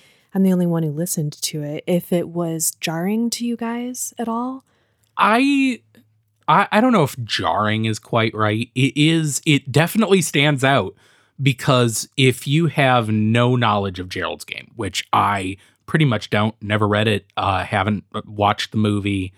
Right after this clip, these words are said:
Speaker 2: So the only way I knew that this, that's what this was, was the foreword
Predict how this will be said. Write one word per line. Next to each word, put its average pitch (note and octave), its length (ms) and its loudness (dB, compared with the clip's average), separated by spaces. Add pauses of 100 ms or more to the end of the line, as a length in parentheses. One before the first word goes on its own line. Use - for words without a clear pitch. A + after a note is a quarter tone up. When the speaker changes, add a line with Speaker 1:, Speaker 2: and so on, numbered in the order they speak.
(600)
Speaker 2:
So C3 380 4
the A#2+ 160 2
only C#3+ 180 4
way B2 160 4
I A2+ 140 2
knew G#2+ 340 2
that G#2 220 -6
this, G#2+ 260 -2 (140)
that's A#2 280 -2
what G#2+ 200 -6
this A2 200 -2
was, C3 460 0 (300)
was A2 560 2
the G#2 240 -2
foreword A#2 720 2